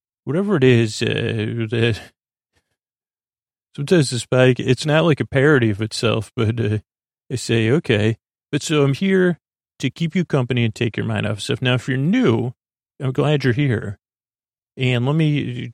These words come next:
give you a little bit of a, I don't know, a, a,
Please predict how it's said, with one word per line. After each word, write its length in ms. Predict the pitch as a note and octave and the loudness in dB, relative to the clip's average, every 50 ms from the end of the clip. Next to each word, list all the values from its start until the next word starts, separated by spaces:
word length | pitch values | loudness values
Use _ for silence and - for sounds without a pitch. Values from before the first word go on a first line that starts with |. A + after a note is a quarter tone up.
| - - | -10 -4
give 180 | - C3 C3 B2+ | -2 -2 0 0
you 140 | B2+ A#2+ | 0 -2
a 80 | A2+ A#2+ | -2 -2
little 300 | B2 C3+ D3 D3 C#3+ C3 | -2 0 2 4 4 4
bit 180 | C3 C3+ B2+ B2 | 4 4 2 2
of 140 | A2+ G#2+ | 2 0
a, 440 | B2 A#2 A2 A2+ A2+ A2+ A2+ G#2+ G2 _ _ _ _ _ _ _ _ _ _ _ _ _ _ _ _ _ _ _ _ - | -2 -2 0 0 -2 -2 -4 -4 -6 _ _ _ _ _ _ _ _ _ _ _ _ _ _ _ _ _ _ _ _ -12
I 1120 | C3 - A#2 A#2+ B2 A#2+ A#2 A#2 A2+ A#2+ C#3+ C3+ B2+ A#2+ A2+ - A2 - - A2+ A2 A#2 B2+ | -12 -10 -10 -10 -10 -10 -10 -10 -10 -12 -14 -10 -8 -6 -6 -6 -8 -12 -12 -8 -6 -4 -2
don't 140 | B2 A#2+ B2 | 0 0 0
know, 200 | A2 G#2+ A2 A#2 | 0 -2 -4 -4
a, 800 | A#2 A#2+ A#2 A#2 A#2+ A#2+ A2+ G#2+ A#2 C3 A#2+ G2+ E2+ _ _ - - | -4 -4 -4 -4 -4 -6 -8 -8 -8 -8 -10 -10 -12 _ _ -20 -20
a, 60 | - | -20